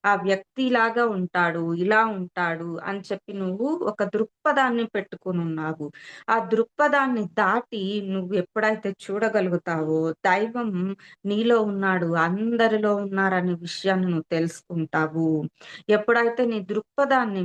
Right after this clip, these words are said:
మార్చి, దైవం ఒక శిలలోనే ఉన్నాడు, ఒక టెంపుల్‌లోనే ఉన్నారు, లేకపోతే ఒక, ఆహ్, చర్చ్‌లోనే ఉన్నారు, ఇట్లా కాకుండా నువ్వు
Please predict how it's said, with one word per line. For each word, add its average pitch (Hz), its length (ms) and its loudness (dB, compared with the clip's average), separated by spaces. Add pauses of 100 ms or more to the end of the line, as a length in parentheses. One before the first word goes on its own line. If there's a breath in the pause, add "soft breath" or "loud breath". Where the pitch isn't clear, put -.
మార్చి, 185 640 -2 (480)
దైవం 214 440 4 (160)
ఒక 180 200 0
శిలలోనే 190 720 2
ఉన్నాడు, 165 460 -2 (160)
ఒక 175 160 -4 (440)
టెంపుల్‌లోనే 196 800 -2
ఉన్నారు, 170 480 -2
లేకపోతే 180 600 -2 (160)
ఒక, 196 180 -2 (640)
ఆహ్, 185 360 4
చర్చ్‌లోనే 202 840 -2
ఉన్నారు, 175 540 -2
ఇట్లా 262 380 -2
కాకుండా 196 600 0
నువ్వు 180 340 0